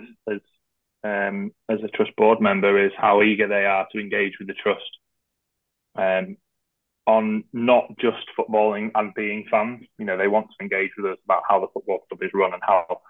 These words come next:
how things happen at the football club. So, um, that's really exciting 'cause that's not something that we've had for a very long time. And I think it's always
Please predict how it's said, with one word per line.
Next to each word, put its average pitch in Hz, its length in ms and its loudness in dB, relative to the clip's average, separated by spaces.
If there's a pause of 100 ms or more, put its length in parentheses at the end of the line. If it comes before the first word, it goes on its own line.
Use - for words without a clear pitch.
(160)
how 113 220 4
things 107 200 4
happen - 220 -4
at 82 40 -10
the - 100 -12
football 95 220 -6
club. - 260 -6
So, 87 160 -2 (580)
um, 98 300 4 (100)
that's - 220 0
really 110 160 2
exciting 170 300 2
'cause - 100 -12
that's - 160 -4
not 110 120 -6
something 113 300 -8
that - 80 -10
we've 104 300 -4
had 104 240 4 (180)
for 101 300 2
a 107 120 -2
very 104 140 0
long 98 140 -8 (100)
time. 139 420 0 (140)
And 101 100 -8
I 101 120 -10
think 104 180 -8
it's - 180 -8
always 101 600 2